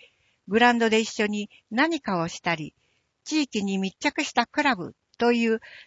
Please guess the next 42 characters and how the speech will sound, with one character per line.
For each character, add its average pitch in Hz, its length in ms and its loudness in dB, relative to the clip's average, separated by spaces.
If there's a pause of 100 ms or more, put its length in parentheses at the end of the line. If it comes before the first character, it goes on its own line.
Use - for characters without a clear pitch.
奈 233 220 2
良 - 20 -12
ク 339 120 -2
ラ 294 120 6
ブ 208 100 0
の 175 140 -2
魅 180 100 -4
力 233 300 0
を 220 80 2
生 202 100 -6
か 196 140 -6
し、 175 280 -12 (500)
三 262 260 0
号 262 180 4
町 220 160 2
の 208 140 0
皆 226 180 0
さ 226 220 -2
ん 190 60 -6
の 180 100 -4
生 254 240 -2
活 277 260 -2
の 262 140 2
一 240 240 -4
部 190 100 -4
に 165 220 -8 (480)
奈 240 240 2
良 - 20 -18
ク 311 100 0
ラ 254 140 4
ブ 214 80 0
が 196 140 2
入 285 180 -2
っ - 40 -10
て - 160 -2
い 202 60 -2
け 196 140 -2
る 175 80 -6
と 180 160 -2
い 226 140 -2
い 220 40 -4
な 226 200 -2